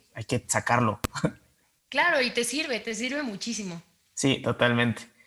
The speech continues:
Speaker 1: Oye, Vale, viendo, viendo todo hacia atrás, este, todo tiene sentido, ¿no? Es como esta teoría de, de connecting dots de Steve Jobs,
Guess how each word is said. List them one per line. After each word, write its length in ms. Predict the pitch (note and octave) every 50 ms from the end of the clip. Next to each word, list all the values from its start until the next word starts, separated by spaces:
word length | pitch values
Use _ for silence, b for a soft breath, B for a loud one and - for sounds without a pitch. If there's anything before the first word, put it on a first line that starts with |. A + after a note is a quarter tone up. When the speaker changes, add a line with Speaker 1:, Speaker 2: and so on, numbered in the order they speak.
| b b b b b b b b b
Speaker 1:
Oye, 160 | - A2+ C3
Vale, 400 | C3+ C3+ C3+ C#3 C#3 - - - - -
viendo, 720 | - C#3 C#3 D3 D3+ E3 E3 E3 D#3 C#3+ - - - -
viendo 280 | - D3+ D3+ D#3+ G3+ G#3
todo 180 | - F3 D#3+ D#3+
hacia 180 | D#3 - - A2+
atrás, 580 | - B2 A#2+ A#2+ C3 - - - - - - _
este, 760 | A2 G#2+ A2 A2 - - - - - G#2+ G#2+ G#2 G#2 G#2+ G#2+ G#2+
todo 240 | - B2+ B2+ B2
tiene 180 | A2+ B2 A#2+ A#2+
sentido, 380 | A2+ G#2+ G#2+ G#2 A2 G#2 G2+ G2
¿no? 180 | G2+ G#2+ B2
Es 100 | C3 B2
como 220 | - C3 A#2 A2 G#2+
esta 220 | G#2 - A2+ G#2
teoría 320 | - G#2 G2+ G#2+ G#2+ G#2+
de, 400 | G#2+ G#2 G2+ F#2+ F2+ - - b b b b b b _
de 380 | - - G#2 G2+ G2+ G2 G2+ -
connecting 400 | A#2 G#2+ A2 G#2+ - B2 A#2 A2
dots 380 | A2 G#2 G2+ - - - G2+
de 360 | G#2+ G#2+ G2+ F#2+ F#2 F2+ E2 -
Steve 180 | - - - -
Jobs, 480 | - G#2+ G#2 - - - - - _